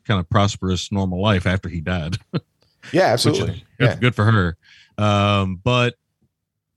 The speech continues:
Speaker 1: I don't think, you know, he didn't tell her because he wanted her to fight with him. And then, of course, she finds out and she's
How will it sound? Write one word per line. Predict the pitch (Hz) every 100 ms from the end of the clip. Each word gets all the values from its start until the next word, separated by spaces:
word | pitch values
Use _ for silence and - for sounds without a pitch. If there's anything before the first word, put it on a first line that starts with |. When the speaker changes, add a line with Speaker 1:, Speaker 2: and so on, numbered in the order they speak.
| -
Speaker 1:
I | 135
don't | 147 123
think, | 131 110 139
you |
know, | 120 107
he | 131
didn't | 127 104
tell | 139
her | 127 104
because | 101 - 107 104 101 92
he | 90 113
wanted | 113 117 107
her | 110 110 98
to | 92
fight | 135 135 117 -
with | 107 147
him. | 120 92 92 107 _ _ _ _ -
And | 107
then, | 107
of |
course, | 107 104
she | 107
finds | 98 107 98 92
out | 104 101 101
and | 90
she's | - 107 101 80